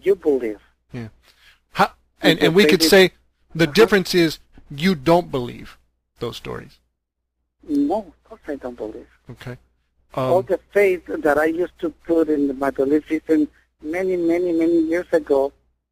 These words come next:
Speaker 1: is invest in myself.
Speaker 2: Yeah.
Speaker 1: Then I have faith in myself. I trust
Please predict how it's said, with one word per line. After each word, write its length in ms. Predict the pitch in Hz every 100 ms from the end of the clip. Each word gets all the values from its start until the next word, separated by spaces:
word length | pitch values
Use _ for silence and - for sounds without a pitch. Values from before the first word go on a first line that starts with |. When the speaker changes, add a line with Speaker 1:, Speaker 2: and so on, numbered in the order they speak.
| -
Speaker 1:
is 140 | 147 -
invest 420 | 147 131 135 127 139
in 100 | 131
myself. 460 | 127 - 170 117 - _ _ _ _ _ _ _ _ _ -
Speaker 2:
Yeah. 140 | 143 - _ _ _ _ _ _ _ _ _ -
Speaker 1:
Then 240 | 139 135
I 80 | 135 135
have 100 | 139 -
faith 160 | 147 156
in 160 | 160
myself. 460 | 156 151 143 139 143
I 100 | 143
trust 260 | 143 147